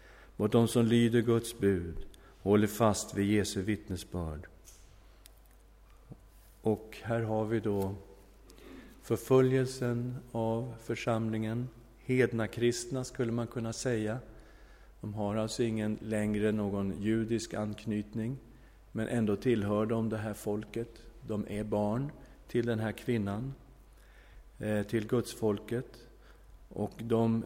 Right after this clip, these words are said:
blir nu förföljda. Eh, hedningar, olika folk. Naturligtvis handlar det om de sju församlingarna först och främst. Och, eh, de utmanas nu att hålla fast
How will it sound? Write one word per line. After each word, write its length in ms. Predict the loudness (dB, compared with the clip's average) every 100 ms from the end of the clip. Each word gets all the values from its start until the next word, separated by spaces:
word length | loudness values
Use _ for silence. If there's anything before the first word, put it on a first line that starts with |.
| -6
blir 300 | -4 0 2
nu 220 | 4 2
förföljda. 720 | 0 -4 0 0 0 -2 -6 -6 -12 -20 -20 -20 -20 -20 -20 -12
Eh, 520 | -6 -4 -2 -2 -4
hedningar, 640 | -4 2 2 2 0 2 0 -2
olika 600 | -2 0 -2 0 0 -2 -6 -16 -20 -20 -20 -20 -20 -20 -10
folk. 480 | 0 2 2 -2 -2
Naturligtvis 560 | 0 2 2 2 -2
handlar 300 | 0 0 2
det 60 | 0
om 100 | 0
de 120 | -2
sju 280 | -2 -2 -2
församlingarna 760 | -4 0 2 2 0 -2 -2
först 340 | 0 0 0 -2
och 60 |
främst. 600 | -4 -2 -2 -2 -8 -12 -20 -20 -20 -20 -20 -20 -20 -20 -20 -20 -20 -20 -12
Och, 440 | -2 0 -2 -8 0
eh, 360 | 2 4 2 -2 -8 -16 -20 -20 -20 -20 -20 -10
de 280 | 4 6 6
utmanas 720 | 4 4 4 4 4 2 0
nu 240 | 2 2
att 140 | 0 -2
hålla 300 | -4 -2 -4
fast 760 | -4 -4 -4 -8 -14 -16 -20